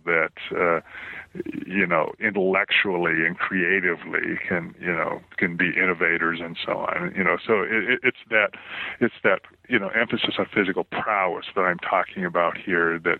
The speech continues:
that makes little sense, and withstanding pain and toughness and all those kinds of things that we, that we so admire in football and, and value in football that really don't matter out there in, in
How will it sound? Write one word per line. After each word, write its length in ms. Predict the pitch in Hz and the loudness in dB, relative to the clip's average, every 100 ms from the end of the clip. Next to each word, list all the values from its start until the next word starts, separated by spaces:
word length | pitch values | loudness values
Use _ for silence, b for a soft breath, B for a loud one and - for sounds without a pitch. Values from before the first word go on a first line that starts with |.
| - | -2
that 160 | 85 87 | -2 0
makes 200 | 85 - | -2 0
little 220 | - 80 - | -4 -4 -4
sense, 240 | 87 85 - | 0 0 -2
and 100 | 185 | 0
withstanding 800 | 90 - - 208 98 92 92 90 - - | 0 0 -2 0 0 0 -4 -6 -8 -2
pain 520 | 98 87 87 85 82 - B B B | 0 2 0 -2 -4 -8 B B B
and 180 | 90 92 - - | -4 -2 0 2
toughness 500 | 101 107 98 85 - - | 2 0 -2 -2 -2 -4
and 160 | 95 90 | 0 2
all 180 | 85 | 4
those 180 | 87 85 - | 2 0 -2
kinds 160 | 90 | -2
of 80 | 87 - | -2 0
things 340 | 92 85 87 - | 0 2 0 0
that 160 | 92 78 | 0 0
we, 140 | 87 | -2
that 180 | - 92 | 0 0
we 120 | 92 - - | 0 -2 2
so 260 | 95 87 B B B B | 2 2 B B B B
admire 480 | 95 95 95 95 87 | -2 0 2 2 0
in 80 | 87 | -2
football 440 | 107 101 92 90 90 | 0 0 2 2 2
and, 200 | 90 - 98 | 0 -2 0
and 280 | 95 90 - | 0 0 0
value 420 | 92 90 90 87 | 2 2 2 0
in 80 | 87 85 | -2 0
football 440 | 98 - 87 87 B B B B 117 | 0 0 0 0 B B B B -2
that 120 | 101 110 | -2 2
really 240 | 127 110 | 2 2
don't 260 | 104 110 101 | 2 0 0
matter 420 | 104 104 98 85 | 2 2 2 2
out 200 | 90 87 - | 0 0 2
there 320 | 92 87 82 - - | 2 2 -2 -8 -8
in, 320 | 101 92 87 82 - | 0 0 0 -4 -6
in 300 | 104 87 82 | 0 0 0